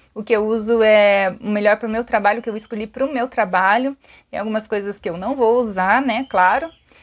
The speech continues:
E eu quero que vocês digam aí a experiência de vocês, se vocês já tiveram, se foi boa ou não foi, se esse vídeo foi proveitoso.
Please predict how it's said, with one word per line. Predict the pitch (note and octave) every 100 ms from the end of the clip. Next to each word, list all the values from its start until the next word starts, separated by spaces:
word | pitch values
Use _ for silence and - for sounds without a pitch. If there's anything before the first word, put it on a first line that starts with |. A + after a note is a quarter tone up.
| _ -
E | G#3 G#3+ G#3 G#3 G#3 G3+ G3
eu | G3+
quero | A#3+ D#4+
que | F4+
vocês | - F4+ G4 F4+ E4+
digam | A3 E4 G#4 F#4+
aí | F4+ F4 F4
a | F4
experiência | E4+ D#4+ C4 D4+ D#4+
de | C#4
vocês, | B3 C4 - D#4 E4 E4+
se | A#3+
vocês | G#3 A#3 A#3
já | A3
tiveram, | A3 A#3 G#3+ A3 A#3+ A#3+ A#3+
se | A#3+ A#3+
foi | G3+
boa | F#3+ F#3 G#3+ G#3+
ou |
não | G#3 G3+
foi, | - G3+ A3 B3 - - -
se | -
esse | D#4+ - D#4
vídeo | C4 F4 F4+
foi | F4 E4+
proveitoso. | E4 D#4 C#4 C4+ - B3 B3 C#4 C4 C#4+ D4+